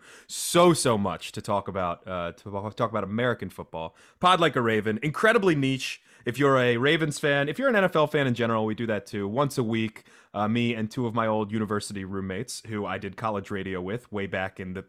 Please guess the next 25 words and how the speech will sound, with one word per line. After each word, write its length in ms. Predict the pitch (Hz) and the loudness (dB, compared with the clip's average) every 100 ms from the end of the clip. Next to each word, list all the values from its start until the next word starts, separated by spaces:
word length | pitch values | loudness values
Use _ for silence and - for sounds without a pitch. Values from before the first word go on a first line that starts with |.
| - | -14
Stone 360 | - 113 98 | -6 -4 -4
Ages, 360 | 90 92 110 - - - - - | -6 -6 -8 -8 -16 -20 -20 -4
uh, 260 | 110 113 | 0 2
we 200 | 117 135 | 2 0
continued 560 | 131 139 - 190 170 143 | 0 -4 2 2 2 2
that 180 | 127 117 | 2 2
radio 300 | 117 113 110 | 2 2 -2
show, 240 | - 113 | 0 -2
basically 340 | 107 110 - 107 | 0 -4 -6 -6
turned 220 | 120 107 | -4 -4
it 60 | |
into 180 | 101 98 | -4 -6
a 20 | |
podcast, 540 | 95 135 123 131 117 - | -4 -2 -2 -2 -4 -2
recapping 560 | 151 160 151 135 135 | -4 0 0 2 0
every 200 | 120 110 | 0 0
Ravens 380 | 110 110 107 110 | 0 0 0 -2
game, 220 | 113 107 | -4 -6
previewing 380 | 104 131 120 113 | -4 -4 -2 -2
the 60 | 107 | -4
next 220 | 101 - | -6 -8
game, 220 | 104 98 | -10 -8
and 100 | 101 | -8
talking 300 | 123 110 113 | -6 -6 -6
about 360 | 104 107 117 | -4 -2 -2